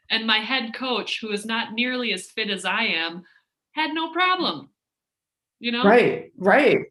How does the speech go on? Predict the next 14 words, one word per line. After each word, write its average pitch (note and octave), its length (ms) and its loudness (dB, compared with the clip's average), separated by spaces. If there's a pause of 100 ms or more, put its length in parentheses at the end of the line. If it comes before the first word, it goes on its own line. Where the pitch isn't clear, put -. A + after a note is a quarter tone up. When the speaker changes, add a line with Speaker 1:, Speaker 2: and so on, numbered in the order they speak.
(400)
Speaker 2:
It's - 380 2
crazy. B3 800 2
I G3 80 4
mean, G3 180 4
that's A#3 240 2
kind D4+ 220 6
of A3+ 60 6
the F3 120 4
crazy G#3 380 2
thing F#3 120 2
about E3+ 280 2
it, A3+ 180 2
is F#3 180 -2
you G3+ 200 2